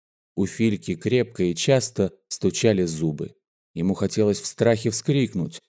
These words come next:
но челюсти его окаменели. Он был близок к обмороку. Очкастый поднял что-то с земли, взглянул на оборванные уши майского цветка, спросил: "Чья это серёжка?" К нему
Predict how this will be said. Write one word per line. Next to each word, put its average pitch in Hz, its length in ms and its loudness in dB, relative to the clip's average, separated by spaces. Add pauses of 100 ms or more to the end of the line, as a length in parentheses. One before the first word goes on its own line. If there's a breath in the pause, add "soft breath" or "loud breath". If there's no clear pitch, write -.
(220)
но 117 120 4
челюсти 117 560 4
его 107 320 6
окаменели. 113 760 2 (320)
Он 110 240 4
был 90 200 4
близок 120 680 2
к - 80 -8
обмороку. 80 680 0 (540)
Очкастый 131 640 4
поднял 117 440 2
что-то 95 320 0
с 90 40 2
земли, 101 560 0 (200)
взглянул 135 580 6
на 120 140 4
оборванные 110 560 6
уши 107 320 0
майского 95 520 0
цветка, 117 640 0 (240)
спросил: 85 760 -2 (460)
"Чья 107 320 8
это 85 140 4
серёжка?" 85 600 0 (500)
К - 100 -12
нему 107 560 2